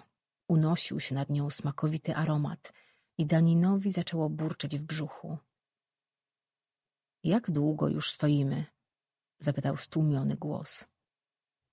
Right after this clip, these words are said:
Wszyscy obejrzeli się na wysiadającego z plattenu Gillena. Spojrzał na rozstawione namioty i zmarszczył brwi.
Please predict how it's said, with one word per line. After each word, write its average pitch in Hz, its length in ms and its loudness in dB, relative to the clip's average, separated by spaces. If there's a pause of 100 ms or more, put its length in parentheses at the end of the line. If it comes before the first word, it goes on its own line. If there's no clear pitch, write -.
(240)
Wszyscy - 340 0
obejrzeli 165 500 4
się - 140 -4
na 139 120 0
wysiadającego 151 720 -2
z - 100 -8
plattenu 160 540 0
Gillena. 151 600 0 (720)
Spojrzał 233 460 6
na 202 140 10
rozstawione 185 540 4
namioty 151 580 2
i 190 120 2
zmarszczył 156 480 0
brwi. 147 460 -2